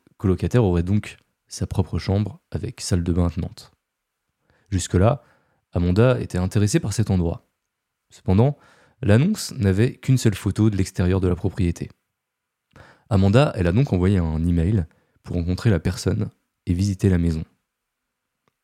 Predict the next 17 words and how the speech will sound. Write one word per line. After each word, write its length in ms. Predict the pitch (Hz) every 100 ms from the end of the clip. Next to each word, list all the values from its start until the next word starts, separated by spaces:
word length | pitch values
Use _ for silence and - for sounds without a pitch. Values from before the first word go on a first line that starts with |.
| _ - - _
Dans 80 | 113
les 80 | 92
trente 240 | - 160
minutes, 480 | 139 110 117 - - _ _ _ _ _ _ -
elle 100 | 92
reçoit 300 | 104 - 135
une 80 | 95
réponse 600 | 87 - 104 - - - _ _ -
avec 360 | 85 85 -
tous 120 | -
les 120 | 139 92
détails 460 | 87 87 92 - -
et 60 | 90
l'heure 140 | 92
de 80 | 87
la 120 | 87
visite. 460 | 82 85 113 -